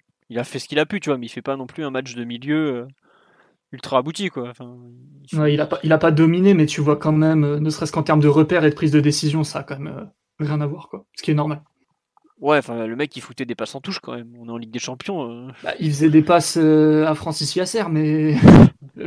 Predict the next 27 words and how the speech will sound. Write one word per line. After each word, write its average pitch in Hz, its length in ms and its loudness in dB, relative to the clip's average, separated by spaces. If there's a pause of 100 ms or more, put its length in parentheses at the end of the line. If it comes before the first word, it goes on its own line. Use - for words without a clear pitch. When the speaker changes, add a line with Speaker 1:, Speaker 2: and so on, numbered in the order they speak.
(500)
Speaker 2:
mais 160 240 4
il 151 40 6
y 156 60 2
a 151 60 2
quand 160 120 -2
même 160 140 0
des 151 220 2
gros 151 240 0
retours 156 280 -2
défensifs, 147 420 -6
par 151 140 -4
exemple, 151 200 -4
parce 151 120 -12
qu'il, - 140 -14 (160)
il 147 140 -4
est 147 80 -6
capable 156 320 -4
de 151 80 0
les 147 100 -2
faire 160 160 -6
une 151 120 -4
fois 160 120 -6
qu'il 151 180 -6
est 147 40 2
lancé. 151 320 -6 (420)
Speaker 1:
C'est 151 140 -8
vrai. 123 180 -6